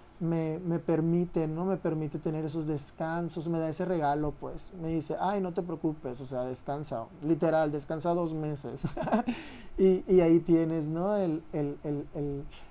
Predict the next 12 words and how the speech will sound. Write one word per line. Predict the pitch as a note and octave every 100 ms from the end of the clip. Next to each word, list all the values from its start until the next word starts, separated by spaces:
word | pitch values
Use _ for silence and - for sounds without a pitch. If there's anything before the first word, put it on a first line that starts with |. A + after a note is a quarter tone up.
| -
el | E3+ D#3+
medio | D#3+ D#3+ D#3+ D#3
para | D#3 D3+
poder | D3 D3+ D3
sobrevivir, | D#3 E3 D#3 D3 C#3 D3 D3 C#3+ -
el | D#3+
medio | D#3+ E3
económico, | E3+ D#3 D3 C#3 D3 C#3 D3+
¿no? | D3+ E3+
Para | D#3+ D3+
poder | D3 D3+ C#3+
sobrevivir. | C#3 D#3+ D3+ C#3+ C#3 C#3